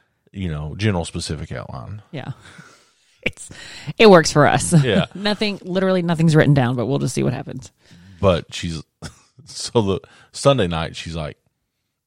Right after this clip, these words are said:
Speaker 1: I'm laying in bed. I'm going to bed early, uh, early for me at the time, 'cause I've been staying up about midnight or so.
Speaker 2: Yeah.
Speaker 1: And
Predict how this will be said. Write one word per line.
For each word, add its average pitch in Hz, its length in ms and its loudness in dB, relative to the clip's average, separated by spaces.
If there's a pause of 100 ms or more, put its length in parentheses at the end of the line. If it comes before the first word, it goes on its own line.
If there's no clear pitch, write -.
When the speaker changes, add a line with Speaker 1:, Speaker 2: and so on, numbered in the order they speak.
Speaker 1:
I'm 87 240 -6
laying 90 200 -2
in 95 120 -4
bed. 80 220 -4
I'm 80 100 -8
going 82 180 -6
to 82 60 -6
bed 90 120 -4
early, 78 400 -6
uh, 85 100 -10 (160)
early 98 220 0
for 85 160 -12
me 82 160 -6
at 73 80 -14
the - 80 -18
time, 71 340 -14 (100)
'cause - 120 -10
I've 135 100 -4
been 156 80 -4
staying 78 220 -8
up 73 60 -16
about 71 200 -14
midnight 67 340 -14
or 67 60 -16
so. 73 300 -10 (100)
Speaker 2:
Yeah. 135 160 -8 (460)
Speaker 1:
And 80 500 0